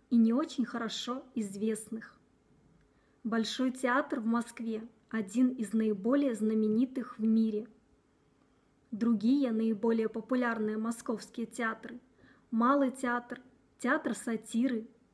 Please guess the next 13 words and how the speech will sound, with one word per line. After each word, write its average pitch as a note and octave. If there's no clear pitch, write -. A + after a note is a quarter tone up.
театр B3
имени B3
Вахтангова, A3+
театр C#4
эстрады A3
и A3+
другие. A3+
Юные A#3
зрители A3+
посещают B3+
детский A3+
музыкальный A#3+
театр A3